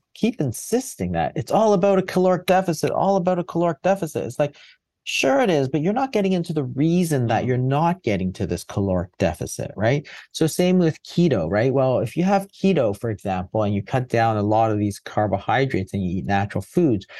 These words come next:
Speaker 1: well, you're eating foods that are naturally very satiating.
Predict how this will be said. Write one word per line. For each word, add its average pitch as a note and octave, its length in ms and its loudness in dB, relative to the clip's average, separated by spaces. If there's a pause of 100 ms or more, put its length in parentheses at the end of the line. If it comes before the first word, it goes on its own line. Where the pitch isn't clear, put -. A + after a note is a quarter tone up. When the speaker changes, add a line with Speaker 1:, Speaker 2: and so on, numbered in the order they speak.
(200)
Speaker 1:
well, D#3+ 100 4
you're A#3+ 300 2 (100)
eating F3+ 300 4
foods F3 600 0 (160)
that D3 400 2
are C3+ 160 2
naturally D3+ 760 0
very A#2+ 380 0
satiating. D#3+ 1000 -4